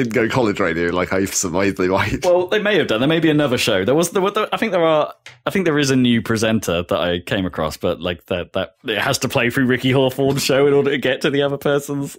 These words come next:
Speaker 2: like,
Speaker 1: Right.
Speaker 2: like, stuff. So there is a, there is a new presenter, and they were, like, talking about, I don't know, there was someone that'd be like, be like, "Here's my tips on how to learn shorthand," and it's like, "Don't do it, 'cause it makes it worse."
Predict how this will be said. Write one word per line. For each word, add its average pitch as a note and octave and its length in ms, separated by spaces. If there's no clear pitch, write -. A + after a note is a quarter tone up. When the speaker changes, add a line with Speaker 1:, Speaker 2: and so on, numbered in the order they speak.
Speaker 2:
like, G#2 160
Speaker 1:
Right. F#2 160
Speaker 2:
like, C3+ 300
stuff. - 460
So C3+ 120
there B2+ 140
is C#3 100
a, B2+ 60
there C#3 180
is C#3 80
a B2+ 60
new A#2 180
presenter, G2 560
and A#2 100
they B2+ 80
were, C#3 140
like, A2+ 180
talking A2 360
about, G2+ 320
I G2+ 80
don't F2+ 240
know, G#2 120
there A#2 100
was A2+ 100
someone G#2 240
that'd G#2+ 140
be G#2 100
like, G2 260
be B2+ 80
like, A#2 160
"Here's - 200
my G#3 100
tips - 340
on E3+ 100
how B2+ 160
to F#3+ 120
learn E3+ 320
shorthand," A2+ 880
and B2+ 140
it's A#2+ 180
like, A#2+ 280
"Don't C4 240
do F4 140
it, - 160
'cause C#3 160
it C3+ 100
makes G3+ 200
it - 80
worse." C#4+ 380